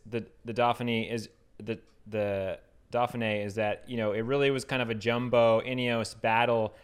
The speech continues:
going into the Tour. We were gonna see, you know, we, we, I mean, one, we didn't know if was Froome was gonna be on the Ineos squad, and I'd say based after this, this race, I don't think he is.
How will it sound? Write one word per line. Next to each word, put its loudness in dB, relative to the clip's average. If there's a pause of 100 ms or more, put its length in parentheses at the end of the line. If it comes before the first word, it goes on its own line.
(160)
going 2
into -2
the -6
Tour. -2 (240)
We -4
were 0
gonna 2
see, -2
you -2
know, 2 (1300)
we, 0
we, -6 (120)
I -4
mean, -2
one, 2
we 2
didn't 0
know 2
if 0
was -2
Froome -2
was 0
gonna -4
be 0
on 0
the 0
Ineos -2
squad, 0 (280)
and -4
I'd 0
say 0
based 0
after -2
this, -2 (160)
this -4 (300)
race, 0
I 0
don't -2
think -10
he -4
is. 4